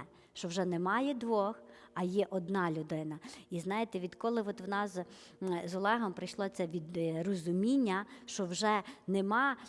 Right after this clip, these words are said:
його якісь речі, чи мої якісь речі, що в нас вже наші речі, в нас же наше, розумієте? І від того моменту все дуже почало сильно, сильно, сильно змінюватися в нашому житті. Знаєте, і я вам скажу чесно, Ваде, пройшовши там десять років, ми живемо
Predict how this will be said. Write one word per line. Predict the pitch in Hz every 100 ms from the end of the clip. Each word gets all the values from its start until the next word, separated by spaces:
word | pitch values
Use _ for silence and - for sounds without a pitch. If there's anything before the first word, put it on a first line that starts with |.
| -
його | 175 208 202 190 220
якісь | 202 175 185 -
речі, | 190 165 - 165 -
чи | - 214
мої | 220 190 226 202
якісь | 185 - 170
речі, | 175 165 156 175 -
що | -
в |
нас | 202 208
вже | 180 196
наші | 190 190 165 - 165
речі, | 156 135 139 - - _ _ _ 170
в |
нас | 190 185
же | 196
наше, | 185 180 180 165 143 - - - - -
розумієте? | 180 180 196 226 240 -
І | 208
від | 185 -
того | 240 285 294
моменту | 277 262 202 165 151 139
все | - 185
дуже | 165 214 220
почало | 214 185 202 180 175
сильно, | 165 202 196 185
сильно, | 175 180 170 165
сильно | - 165 165
змінюватися | 160 175 170 165 165 160 160
в |
нашому | 160 156 175 165
житті. | 165 165 - 151 285 349 277 -
Знаєте, | 190 196 190 -
і | 196
я | 196
вам | 190 196
скажу | - 190 190
чесно, | 208 220 - 190
Ваде, | 170 165
пройшовши | 160 - 156 196 175 170
там | 165 170
десять | 175 175 170
років, | 175 190 190 170
ми | 165
живемо | 156 160 175 175